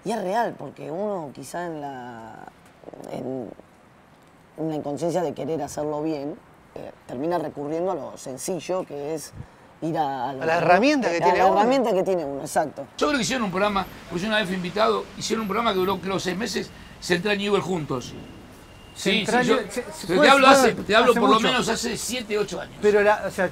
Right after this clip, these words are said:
Speaker 3: Pero
Speaker 2: te digo,
Speaker 3: después
Speaker 2: es, hay, hay programas de cen-, de, de
Speaker 3: Central
Speaker 2: Central
Speaker 3: y de Newell.
Speaker 2: y de
Speaker 3: Pero
Speaker 2: Newell.
Speaker 3: habían hecho lo mismo que nosotros, porque nos llevaron, nos llevaron a Lito, me llamaron a mí y los saludamos, ojalá que tengan, y creo que fueron los primeros seis, seis meses nada más.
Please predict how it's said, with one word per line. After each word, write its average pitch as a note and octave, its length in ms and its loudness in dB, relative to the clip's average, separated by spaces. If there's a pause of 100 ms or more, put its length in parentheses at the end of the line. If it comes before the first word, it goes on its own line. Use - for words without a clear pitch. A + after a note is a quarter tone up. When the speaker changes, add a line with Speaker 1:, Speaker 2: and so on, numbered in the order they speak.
Speaker 3:
Pero G3+ 160 6
Speaker 2:
te G3+ 60 10
digo, - 0 -
Speaker 3:
después A#3+ 440 6
Speaker 2:
es, G#3 140 2
hay, D#4+ 180 10
hay D4 140 6
programas G#3+ 640 6
de A#3 120 6
cen-, G#3 220 -2
de, G#3 420 2
de G#3+ 200 0
Speaker 3:
Central C4 480 6
Speaker 2:
Central A#3 40 -6
Speaker 3:
y G3+ 60 -2
de G3+ 120 4
Newell. G#3 200 0
Speaker 2:
y A3+ 80 2
de A3+ 80 6
Speaker 3:
Pero A#3 120 4
Speaker 2:
Newell. A#3+ 180 8
Speaker 3:
habían C4 80 0
hecho A#3 140 -4
lo A3+ 60 -4
mismo B3 200 -4
que G3+ 80 -2
nosotros, F#3+ 360 -6
porque F3+ 140 2
nos E3+ 100 -4
llevaron, G3+ 460 -4
nos D#3+ 100 -8
llevaron G#3+ 280 -2
a - 20 0
Lito, A#3+ 340 -2 (220)
me D#3+ 80 -12
llamaron G#3 300 -4
a F#3+ 80 0
mí B3+ 260 -8 (300)
y E3+ 140 -8
los F3+ 140 -6
saludamos, G#3+ 680 4
ojalá F3+ 240 -2
que F#3+ 80 -2
tengan, F#3+ 300 -8 (360)
y - 40 -10
creo A3 240 -2
que F3+ 100 -4
fueron G#3 200 -8
los E3+ 80 -6
primeros E3 220 -10
seis, E3 200 -6
seis F#3+ 160 -6
meses - 280 -10
nada - 140 -14
más. - 140 -16